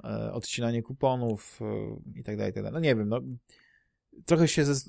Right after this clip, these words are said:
zasmuciłem też. No jakby informacje, które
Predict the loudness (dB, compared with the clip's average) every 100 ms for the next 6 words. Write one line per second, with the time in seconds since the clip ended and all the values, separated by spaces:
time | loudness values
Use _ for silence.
0 | -4 -2 -2 -2 2 2 0 -2 0 8
1 | 8 8 -2 _ _ _ 0 4 4 6
2 | 6 6 2 6 8 8